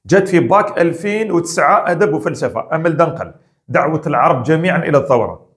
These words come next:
وجات في باك ألفين وثلاثطاش علمي نزار قباني دافع على بيروت، لبنان.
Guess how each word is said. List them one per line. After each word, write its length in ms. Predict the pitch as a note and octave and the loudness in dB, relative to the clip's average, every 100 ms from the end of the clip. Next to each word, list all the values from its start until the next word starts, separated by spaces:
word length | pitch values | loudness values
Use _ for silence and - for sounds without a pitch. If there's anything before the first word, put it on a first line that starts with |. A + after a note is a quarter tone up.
| _ _ _ | _ _ _
وجات 340 | C#3 D3+ G3 A#3 | 0 4 4 2
في 100 | G3+ | 2
باك 240 | F3+ G#3 | 2 0
ألفين 260 | G#3 E3 G3+ | -2 -4 -4
وثلاثطاش 560 | F#3 F#3+ F3+ G#3+ A3+ | -2 -4 0 2 2
علمي 520 | C#3+ E3+ F#3 E3+ F#3 G3+ | 2 0 0 -4 -6 -6
نزار 240 | C3+ F3 | -4 -6
قباني 500 | E3+ D3+ B2 E3 F#3 | -4 -2 0 0 2
دافع 320 | D3 E3+ E3+ | 2 2 2
على 160 | E3 F#3+ | 2 2
بيروت، 400 | G#3 A3 A3+ F#3 | 4 4 4 4
لبنان. 540 | G#3 A3+ A#3 G#3 - | 2 2 0 0 -8